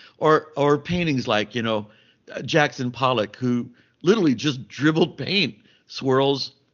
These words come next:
on canvas, or Mark Rothko that does these huge, you know, works of just pure colors, uh, faded, and they, you know, progressively grow darker. Somebody's gotta say, "Okay, what, what does this really mean? We want the experts to explain this to us."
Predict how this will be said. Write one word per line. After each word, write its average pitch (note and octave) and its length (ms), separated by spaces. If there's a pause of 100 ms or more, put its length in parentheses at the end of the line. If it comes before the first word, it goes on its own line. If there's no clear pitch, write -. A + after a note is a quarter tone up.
(100)
on C#3+ 220
canvas, C#3 720 (160)
or C3+ 120
Mark D3 320
Rothko C#3+ 560
that A#2 140
does B2+ 240
these A#2+ 320 (400)
huge, F3 560
you C#3 160
know, B2+ 140
works D#3 420
of A#2+ 100
just C#3+ 440
pure D3+ 240
colors, C#3 720 (400)
uh, D#2 200
faded, B2 520
and A#2 160
they, B2 80 (200)
you C3 160
know, A2 240 (120)
progressively B2+ 640
grow A2 340
darker. A#2+ 600 (520)
Somebody's G#3 540
gotta D3+ 300
say, A2+ 320
"Okay, B2+ 340
what, F3+ 420
what G#3 120
does F3 160
this C#3+ 200
really C3+ 320
mean? A#2 320
We C3+ 80
want D#3+ 200
the A#2+ 160
experts A#2+ 460
to A#2 80
explain A#2+ 500
this F#2+ 240
to G2+ 220
us." - 260